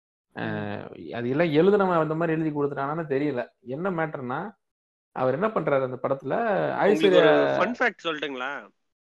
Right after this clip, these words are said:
Speaker 2: இந்த கதை சொல்லிடவா, அதுக்கப்புறம் சொல்றீங்களா?
Speaker 3: இல்ல, இதுல
Speaker 2: இது முன்னாடி
Speaker 3: இந்த கதைக்கு
Speaker 2: சொல்-,
Speaker 3: முன்னாடியே சொல்லிடுறேன்.
Speaker 2: ஆ.
Speaker 3: இவரோட தம்பி தான் வந்து இவரோட எல்லா படத்துக்கும் வந்து இணை இயக்குனர் and செகண்ட் யூனிட் டைரக்டர். இவங்க தம்பி
Speaker 2: ஏ-,
Speaker 3: யாரோட
Speaker 2: இது
Speaker 3: அசிஸ்டன்ட் தெரியுங்களா? இவர் தம்பி பேர் வந்து முத்துவடுகு.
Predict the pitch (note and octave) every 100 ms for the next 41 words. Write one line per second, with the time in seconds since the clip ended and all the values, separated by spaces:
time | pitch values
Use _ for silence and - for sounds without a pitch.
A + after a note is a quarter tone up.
0 | _ _ D3 D3 D3+ D#3+ E3 D#3+ E3 F3
1 | G#3+ F3 D#3 E3+ D3+ C3+ B2 A2+ A#2 -
2 | _ _ D#3+ D#3+ C#3 C3+ D3+ D#3 D#3 D3+
3 | D3+ D3+ D3 D#3+ D#3 D3+ C#3 B2+ A#2 B2+
4 | D#3+ B2 G2+ _ _ C#3+ C3 A#2 B2 C3+
5 | C3 B2 B2 A#2 D#3 G3+ G3+ F#3+ F3 D3+
6 | E3 D#3+ C3 B2+ B2+ B2+ D3 C#3+ C3+ C3+
7 | D3 A#2+ C3+ D3+ C3 A#2 A2 G#2 _ _
8 | - B2+ E3 D3+ C#3 - B2+ F3+ D#3+ E3
9 | D3+ B2 A#2 A2 C3+ D3+ D#3 B2+ A#2 A#2+
10 | A#2+ - G#2+ _ _ _ _ _ C3 B2
11 | B2 - G#3+ A3 D#3 E3+ F#3 C#3 D3 D3
12 | D#3 E3 C#3+ D3 C#3 C#3 B2+ B2 E3 G3+
13 | G#3 F#3+ F#3 E3 G3 D#3+ - C#3+ A#2